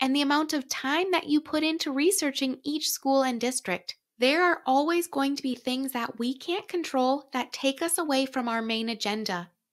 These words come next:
but we get to choose how we move forward. As we begin talking about interview prep today, I just want to remind you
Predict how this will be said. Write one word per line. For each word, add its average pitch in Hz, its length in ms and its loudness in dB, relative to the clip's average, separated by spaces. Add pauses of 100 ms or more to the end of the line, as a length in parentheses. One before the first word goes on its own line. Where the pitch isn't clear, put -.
but 247 100 -6
we 247 80 -4
get 302 220 -2
to 311 100 -12
choose 330 480 4
how 233 220 2
we 254 120 2
move 262 220 0
forward. 196 540 -2 (260)
As 254 160 -2
we 294 160 6
begin 453 320 4
talking 320 420 0
about 294 300 2
interview 285 340 0
prep 311 300 -2
today, 302 400 2 (260)
I 320 120 4
just 466 260 2
want 381 160 0
to 339 100 -2
remind 277 460 2
you 349 380 4